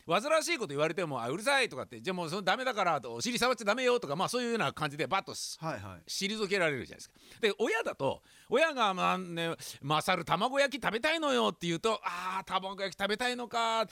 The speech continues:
Speaker 1: でも医者に止められてるからな」みたいな、
Speaker 2: あー。
Speaker 1: 心が痛むんですよね。
Speaker 2: はいはいはい。
Speaker 1: だけど、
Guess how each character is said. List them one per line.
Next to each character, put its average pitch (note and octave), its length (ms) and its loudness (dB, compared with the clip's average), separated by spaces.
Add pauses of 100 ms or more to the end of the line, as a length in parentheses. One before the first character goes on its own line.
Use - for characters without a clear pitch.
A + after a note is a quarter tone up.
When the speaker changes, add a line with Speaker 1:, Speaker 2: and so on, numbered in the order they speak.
(140)
Speaker 1:
で G#3 80 0
も G3+ 80 2
医 F3+ 60 -4
者 G#3 140 0
に G#3+ 120 -2
止 G#3+ 80 6
め A3+ 120 2
ら A#3+ 100 6
れ A#3+ 60 -2
て B3+ 100 -2
る C#4+ 60 0
か C#4+ 120 2
ら B3+ 60 0
な」 C#4+ 160 2
み C4 100 -4
た G3 140 4
い F3+ 60 0
な、 E3 460 4
Speaker 2:
あ D3 40 4
ー。 C#3+ 80 2
Speaker 1:
心 C#3 160 4
が - 80 4
痛 C4+ 200 4
む D#3 100 -4
ん A#2 60 -14
で - 60 -14
す - 120 -12
よ D3 40 -4
ね。 C4+ 120 -2
Speaker 2:
は D3+ 160 0
い G2+ 80 -8
は A#2 180 -10
い F#2 80 -12
は F#2+ 180 -16
い。 E2+ 40 -14 (240)
Speaker 1:
だ E4 100 0
け C#4+ 80 -4
ど、 C4+ 240 2